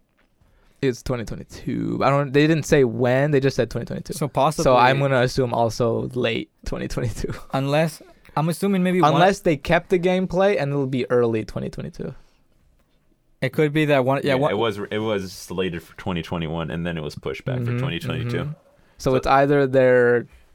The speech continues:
Speaker 1: starting f-, from a fresh game, like, there's, they, that or they got what they have, and then they're like,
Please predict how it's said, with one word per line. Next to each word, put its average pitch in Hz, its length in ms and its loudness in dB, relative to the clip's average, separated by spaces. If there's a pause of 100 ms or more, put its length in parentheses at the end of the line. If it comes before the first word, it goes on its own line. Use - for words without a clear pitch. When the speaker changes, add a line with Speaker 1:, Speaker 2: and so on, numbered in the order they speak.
Speaker 1:
starting 135 360 2
f-, - 260 -16 (300)
from 127 160 -4
a 117 40 -2
fresh - 680 -2 (1120)
game, 127 380 0
like, 127 200 2
there's, 127 220 4 (100)
they, 123 300 4
that 143 260 2
or 175 80 2
they 147 220 4
got 147 240 4
what 151 140 0
they 131 120 4
have, 120 360 2
and 117 200 -2
then 117 140 -6
they're 113 140 -2
like, 117 260 -6